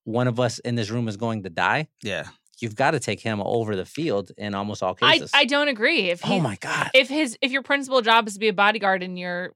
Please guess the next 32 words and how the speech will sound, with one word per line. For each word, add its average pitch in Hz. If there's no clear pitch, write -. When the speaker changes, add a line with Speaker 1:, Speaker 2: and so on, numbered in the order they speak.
Speaker 3:
and 190
your, 185
um, 175
boss 208
dies, 190
you 214
have 214
failed. 233
Speaker 1:
No, 202
I'm 143
saying 165
he's 131
probably 170
a 139
bad 127
bodyguard. 117
Speaker 3:
Right, 339
but 226
I 254
don't 262
think 254
we 247
can 240
take 240
that 247
out 240
of 226
the 240
equation. 254
Speaker 1:
I, 110
I, 90
mm. 87